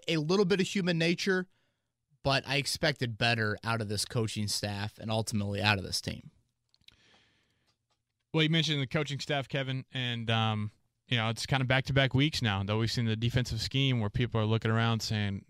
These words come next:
Speaker 2: "What the hell are we doing here?"
Speaker 1: You know, and we have beaten this horse to death, and we'll continue to do it until it changes because it is a glaring, glaring issue.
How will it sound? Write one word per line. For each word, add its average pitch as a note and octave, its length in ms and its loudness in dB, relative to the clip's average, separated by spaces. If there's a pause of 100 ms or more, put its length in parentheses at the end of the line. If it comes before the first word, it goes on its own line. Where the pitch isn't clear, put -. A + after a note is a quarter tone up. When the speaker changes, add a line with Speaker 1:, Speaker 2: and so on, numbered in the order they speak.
Speaker 2:
"What A2 560 -4
the A#2 80 4
hell C3 160 4
are B2+ 60 2
we A2+ 100 2
doing A#2+ 280 4
here?" - 180 -8 (920)
Speaker 1:
You D#3+ 120 6
know, E3 180 6
and D3 240 4
we E3 160 6
have B2 180 2
beaten C#3+ 320 2
this C#3 220 2
horse C3+ 580 0 (560)
to B2 140 0
death, B2 560 0 (200)
and A#2+ 140 0
we'll B2 200 4
continue C3 480 2
to A#2 120 0
do A#2+ 240 4
it B2 100 2
until A#2 360 2
it F#2+ 80 -6
changes A#2 520 2
because A2 420 -2
it A#2 180 -2
is A2 180 0
a G#2+ 240 -2 (460)
glaring, B2+ 600 4
glaring A2+ 440 4
issue. G2+ 420 -2